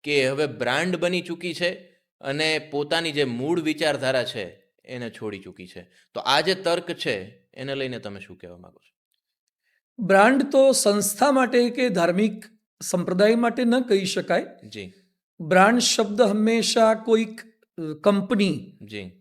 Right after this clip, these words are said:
Speaker 2: કોઈક વસ્તુ, કોઈક મટીરિયલ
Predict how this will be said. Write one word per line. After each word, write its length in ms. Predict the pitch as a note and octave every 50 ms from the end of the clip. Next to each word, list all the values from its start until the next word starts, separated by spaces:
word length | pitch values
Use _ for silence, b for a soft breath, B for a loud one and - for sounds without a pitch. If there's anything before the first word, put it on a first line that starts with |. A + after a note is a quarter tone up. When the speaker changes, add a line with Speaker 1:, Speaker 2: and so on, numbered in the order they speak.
| _ _ _ _ _ _ _
Speaker 2:
કોઈક 300 | - - A3+ B3 B3 -
વસ્તુ, 800 | - E3+ E3+ F#3 F#3 - - - - A#3+ F#3+ G#2 - - - - _ _ _ _ _ _ _ _ _ _ _ _ _ _
કોઈક 280 | - A3+ B3 B3 B3
મટીરિયલ 760 | A3 F#3 F#3+ G3 F#3+ F#3 G3+ A#3+ A#3+ A#3 A3 F3+ D#3+ C3+ A#2 -